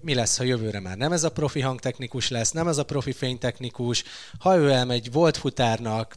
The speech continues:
pizzafutárnak, nem tudom, akárhova máshova, akkor, akkor egy csomó olyan szakértőt vesztünk, egy olyan embert, aki jó egy szakmába, de helyette elmegy egy olyanba, ahova meg egy csomó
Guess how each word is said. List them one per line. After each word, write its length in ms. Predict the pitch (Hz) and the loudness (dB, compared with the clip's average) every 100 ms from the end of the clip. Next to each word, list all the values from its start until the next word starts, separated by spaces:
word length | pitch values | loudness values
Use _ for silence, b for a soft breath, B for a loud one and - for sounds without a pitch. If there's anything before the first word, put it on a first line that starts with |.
| - | -8
pizzafutárnak, 960 | 147 123 123 123 - 113 110 113 107 | -6 -4 -4 -6 -4 -2 -2 -4 -6
nem 180 | 127 120 | -6 -10
tudom, 360 | - 113 110 107 | -8 -6 -6 -2
akárhova 460 | 139 - 120 107 104 | -2 0 0 0 0
máshova, 640 | 139 156 - 175 170 156 B B | 0 0 -2 0 0 -2 B B
akkor, 460 | 143 131 160 151 - | -6 -2 2 2 0
akkor 240 | 143 - 165 | -4 -2 0
egy 80 | |
csomó 280 | - 151 117 | 0 0 0
olyan 400 | 113 104 101 104 - | -2 -2 -4 -8 -2
szakértőt 720 | - 131 - 110 - 113 113 | 0 2 0 -4 -4 -6 -4
vesztünk, 360 | 110 - 120 | -4 -4 -4
egy 140 | 131 135 | -2 0
olyan 180 | 120 | 0
embert, 240 | 117 135 139 | -2 -4 -4
aki 180 | - 156 | -2 0
jó 180 | 143 | 2
egy 140 | 107 113 | 0 -2
szakmába, 680 | - 139 - 98 92 127 131 | -2 -2 -6 -10 -4 -6 0
de 100 | 135 | 2
helyette 340 | 147 139 - | 4 2 4
elmegy 340 | 160 131 117 120 | 4 4 0 -2
egy 160 | 117 | -2
olyanba, 360 | 127 113 113 120 | 0 0 -2 -2
ahova 220 | 120 123 | -2 -4
meg 160 | 123 123 | -4 -4
egy 100 | 127 | -6
csomó 420 | - 131 101 101 | -6 -8 -8 -12